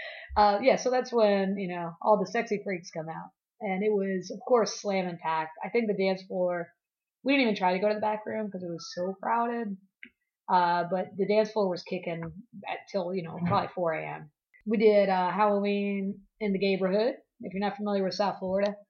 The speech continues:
Speaker 1: down here in, uh, Fort Lauderdale, we have Wilton Manors, which is a, an amazing place for,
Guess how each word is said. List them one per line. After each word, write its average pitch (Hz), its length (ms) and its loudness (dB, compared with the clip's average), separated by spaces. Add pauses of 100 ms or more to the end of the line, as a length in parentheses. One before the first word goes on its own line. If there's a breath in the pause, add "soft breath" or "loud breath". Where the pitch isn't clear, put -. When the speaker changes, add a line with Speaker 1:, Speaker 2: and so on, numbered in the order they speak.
(440)
Speaker 1:
down 190 180 2
here 185 300 -2
in, 175 60 -6
uh, 170 200 -4
Fort 214 140 -4
Lauderdale, 185 360 2
we 185 120 0
have 170 160 0
Wilton 196 240 -2
Manors, 175 560 -8
which 196 200 -8
is 160 460 -8 (100)
a, - 40 -6 (160)
an 185 60 -4
amazing 180 680 0
place 160 480 -6
for, 170 400 -10